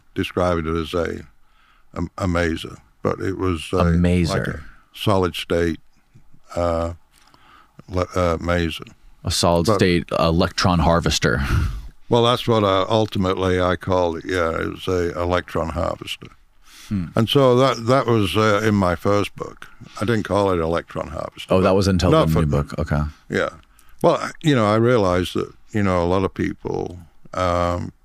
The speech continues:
Speaker 1: will look at the, the word power plant, and they, the vision that comes to their mind is, like,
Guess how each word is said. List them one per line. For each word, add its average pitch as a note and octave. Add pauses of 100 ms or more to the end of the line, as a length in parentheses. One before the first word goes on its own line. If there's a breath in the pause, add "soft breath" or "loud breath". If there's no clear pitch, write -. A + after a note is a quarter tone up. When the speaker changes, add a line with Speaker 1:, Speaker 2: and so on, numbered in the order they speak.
(120)
Speaker 1:
will G2
look G2+
at F2 (1080 soft breath)
the, F#2 (100)
the G2
word F#2+
power F#2+
plant, E2
and F2+
they, F2
the F#2
vision F#2
that E2+
comes F2
to F#2
their F2
mind F2
is, E2
like, F2+